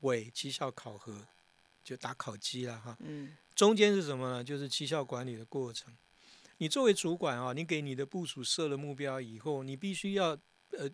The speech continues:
Speaker 1: 一段时间，一段时间要进去看，他有没有跟上这个进度。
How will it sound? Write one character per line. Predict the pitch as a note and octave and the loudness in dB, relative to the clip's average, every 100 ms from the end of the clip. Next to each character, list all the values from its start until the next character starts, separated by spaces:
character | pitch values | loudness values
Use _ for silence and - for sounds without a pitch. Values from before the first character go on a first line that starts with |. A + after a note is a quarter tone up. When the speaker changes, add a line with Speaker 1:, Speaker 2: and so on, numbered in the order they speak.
| - | -6
Speaker 1:
一 | F3 | -2
段 | G#3+ G3 | 2 2
时 | - C#3 | 2 0
间， | D#3 | -4
一 | D#3+ | -2
段 | E3+ D3 | -2 -2
时 | C3 | -4
间 | C3+ | -4
要 | C#3+ | -4
进 | D#3 C#3 | -4 -6
去 | C#3 | -6
看， | - C#3+ - _ _ _ _ _ _ _ | -4 -4 -6 _ _ _ _ _ _ _
他 | - - | 0 2
有 | A3+ C#3 | 4 2
没 | |
有 | E3+ | 2
跟 | D3+ F3 E3 | 2 2 2
上 | D#3 E3+ C#3+ | 2 0 0
这 | C#3 | -4
个 | C3 | -6
进 | A#2+ D3 C3 | -4 -6 -8
度。 | A#2+ C3 | -8 -10